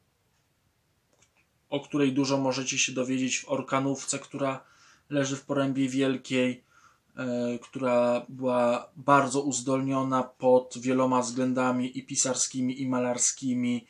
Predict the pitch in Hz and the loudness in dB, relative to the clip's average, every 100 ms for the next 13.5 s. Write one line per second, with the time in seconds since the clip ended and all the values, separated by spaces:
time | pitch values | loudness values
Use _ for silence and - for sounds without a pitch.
0 | - - - - - 127 120 117 127 127 | -20 -20 -20 -20 -8 -4 -2 0 0 0
1 | - 131 - 131 127 - - 131 123 120 | 0 -2 0 0 0 -4 -2 -2 0 -2
2 | - - 127 120 120 117 120 117 113 - | -6 -8 -4 -2 -4 -2 -2 0 -2 -4
3 | - 123 113 - - - - - - 123 | -4 -4 -4 -8 -20 -20 -20 -20 -6 0
4 | 117 117 123 117 127 120 123 120 120 120 | 0 2 0 0 0 2 2 0 -2 -4
5 | 131 127 127 123 139 - 135 123 123 - | -2 0 2 2 0 0 2 2 2 -4
6 | 131 120 120 117 - 120 117 117 - - | -6 -2 0 0 -2 -2 -2 -2 -8 -20
7 | - _ _ 127 117 113 113 113 123 120 | -20 _ _ -10 -6 -4 -4 -4 -8 -12
8 | - _ 127 127 123 120 120 - - - | -18 _ -4 0 4 4 2 0 -2 -4
9 | 123 120 110 _ _ _ _ 113 127 117 | -4 -4 -6 _ _ _ _ -12 -8 -8
10 | 120 135 127 123 120 120 - - 123 123 | -2 2 4 6 4 2 -10 -8 -6 -4
11 | 117 127 120 131 123 - - 123 120 139 | -4 -4 -4 -4 -4 -4 -2 -4 -4 0
12 | 135 127 127 120 113 131 127 123 117 120 | 2 2 0 0 0 4 4 4 -2 -2
13 | 120 131 123 123 127 | -2 0 -2 -4 -6